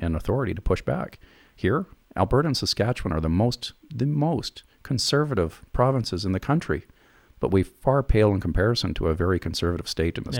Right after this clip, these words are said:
Speaker 1: States. So it comes back to what people are doing. We're, we've had it good for a number of years, right? Follow the rules, do the things, everything's good. Pay your taxes, show up and vote. Hey, it's all good.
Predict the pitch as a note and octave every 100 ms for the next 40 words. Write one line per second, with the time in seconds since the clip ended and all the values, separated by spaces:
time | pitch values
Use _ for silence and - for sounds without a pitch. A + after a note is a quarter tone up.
0 | A#2 - - - - _ - - - -
1 | G#2+ G#2 G2+ C#3 B2 - G#2 - G2 F#2+
2 | - _ _ - G#2+ - F#2+ E2+ A#2+ F#3+
3 | D2+ E2 G2+ D#3+ - _ - - A2 G2+
4 | C#3+ C#3 B2+ D3 - C#3 D3+ D3+ C#3+ C#3+
5 | A#3 - - - _ _ - A#2+ A#3+ -
6 | - - A2+ C#3+ B2+ E3 C#3 A#2+ D3+ C3
7 | F3+ B2 D3 E3+ C#3+ G#3+ G3 F2+ A#2+ C#3+
8 | E3+ - A2+ - _ _ _ - C#3 D3
9 | C3 F3 - - _ _ - B2+ - D3+
10 | F3 G3